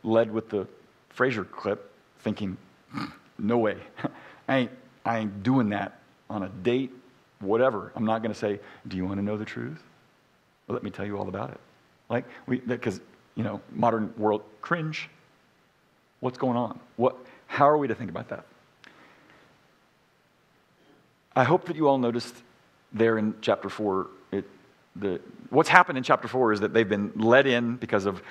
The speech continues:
a miracle that has happened. More on that in a second. And those who are now scrutinizing them, threatening them, say,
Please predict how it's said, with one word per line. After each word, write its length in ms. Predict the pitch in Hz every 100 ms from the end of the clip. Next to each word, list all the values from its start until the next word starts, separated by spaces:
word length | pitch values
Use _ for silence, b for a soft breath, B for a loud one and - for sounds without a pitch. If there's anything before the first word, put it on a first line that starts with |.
| B B
a 60 |
miracle 360 | 107 113 139 135
that 100 | 131
has 80 | 117
happened. 300 | 101 107 104
More 160 | 104
on 60 | 110
that 100 | 104
in 60 | 101
a 40 |
second. 300 | - 90 87 - b b b b b -
And 240 | 123 110 110
those 480 | 113 123 147 160 -
who 160 | 135
are 60 | 110
now 380 | 120 123 113 104 -
scrutinizing 720 | - - 170 127 104 101 95
them, 320 | 95 104 117 b b b b b _ -
threatening 380 | 151 147 117
them, 320 | 98 92 110 113 _ _ _ _ _ _ _ _
say, 440 | - 135 107 104